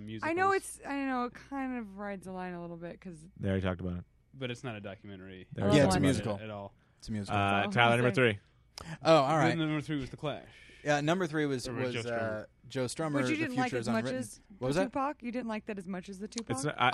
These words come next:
Speaker 3: I,
Speaker 4: didn't like it as
Speaker 3: I've
Speaker 4: much.
Speaker 3: seen, I've seen clips of it on I F C. It doesn't seem like, it seems really cool if you like The Clash, which I do like The Clash, but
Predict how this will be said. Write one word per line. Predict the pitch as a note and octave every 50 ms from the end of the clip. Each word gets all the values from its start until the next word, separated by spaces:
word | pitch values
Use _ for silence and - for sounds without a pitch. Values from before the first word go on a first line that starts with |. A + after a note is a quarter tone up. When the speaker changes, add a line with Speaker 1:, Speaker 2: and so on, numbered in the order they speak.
| D3
Speaker 3:
I, | D#3
Speaker 4:
didn't | C#3 F#3+ A3+ A#3 F#3+
like | D#3+ C#3 B2 C#3+
it | B2
as | A#2 A2+
Speaker 3:
I've | A#2+ A#2+
Speaker 4:
much. | A2 D3
Speaker 3:
seen, | D#3+ D#3 D3 C#3 C3+
I've | C3+ B2+ A#2 -
seen | - D#3+ D#3 C#3
clips | - - B2 A2 -
of | G#2+
it | G#2 G2+
on | G2+ F#2+ F#2+
I | F#2+ F#2+ F#2
F | F2
C. | - - G2
It | F#2+ F#2 E2+ D#2+
doesn't | G#2+ G#2+ A#2 - F#2+
seem | - G#2 G2+ F#2+ F#2
like, | F#2 F2+ E2+ E2 - - _ _ _ _ _ _ _ _ -
it | - -
seems | C#3+ D3 C3+ A#2
really | C3 C3+ B2+ A#2+
cool | - - A#2+ A#2+ A2+ A2
if | G2+ -
you | G#2 G#2
like | G2+ F#2+ -
The | - -
Clash, | - G2+ G#2+ G#2 -
which | A2+ C3+
I | C#3+
do | D3+ D3+
like | C#3 A#2+
The | G#2+ G2+
Clash, | - G#2 G2+ F#2+ F2+ - - -
but | G2 F#2